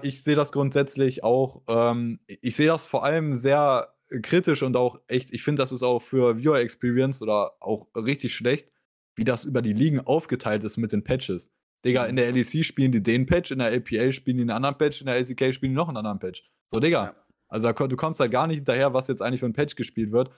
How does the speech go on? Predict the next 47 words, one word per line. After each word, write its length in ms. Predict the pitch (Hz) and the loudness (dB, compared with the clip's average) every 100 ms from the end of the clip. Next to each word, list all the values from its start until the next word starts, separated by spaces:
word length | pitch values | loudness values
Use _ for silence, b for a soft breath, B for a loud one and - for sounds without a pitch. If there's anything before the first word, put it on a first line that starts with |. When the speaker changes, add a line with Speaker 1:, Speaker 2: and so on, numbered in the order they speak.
| b | b
Speaker 1:
und 160 | - 113 | -10 -6
vor 160 | 120 120 | -2 0
allem 160 | 135 | 0
kann 140 | 135 135 | -2 -2
man 100 | 127 | -2
auch 120 | 117 | -2
gar 140 | 123 | -2
nicht 120 | 131 | -2
im 100 | 127 | -6
Kopf 240 | 117 147 - | -2 -4 2
haben, 280 | 120 131 131 b | 0 0 -8 b
ja, 100 | 110 | 0
auf 200 | 107 107 | 0 2
dem 160 | 117 123 | 0 0
Patch 220 | 143 139 | 0 0
wurde 120 | 117 | 0
das 200 | 104 110 | 0 0
geändert, 340 | - 123 151 127 | 0 -2 -2 0
da 140 | 120 120 | 0 0
wurde 100 | 117 | 0
das 180 | 139 | -2
geändert. 280 | - 110 104 | -4 -4 -2
Also 200 | 98 107 | -4 -4
da, 100 | 104 b b _ | -10 b b _
das 200 | 104 - | -6 -2
macht 180 | 139 156 | -4 0
ja 80 | 135 | -2
auch 80 | 131 | 0
voll 160 | 139 | -2
den 100 | 135 | 0
Unterschied, 460 | 139 156 135 135 120 | 0 -2 -2 -4 -4
wie 80 | 120 | -2
man 160 | 120 | 0
dann 120 | 120 | 0
die 60 | 113 | -2
Stärke 300 | - 131 127 | 0 -2 -2
der 100 | 104 | -4
Teams 220 | 165 156 | -4 -2
einschätzt. 420 | 107 110 113 101 | -2 -2 -4 -4
Zum 100 | 107 | -2
Beispiel 480 | 104 117 - 117 113 b b _ - | 0 0 0 0 0 b b _ -2
jetzt 240 | 120 123 | -2 0
die 60 | 120 | 0
letzten 300 | 131 - 131 | 0 -2 -2
Tage, 280 | 123 139 131 | 0 2 0
ich 140 | 123 | 0
schaue, 360 | 127 127 123 | 0 2 2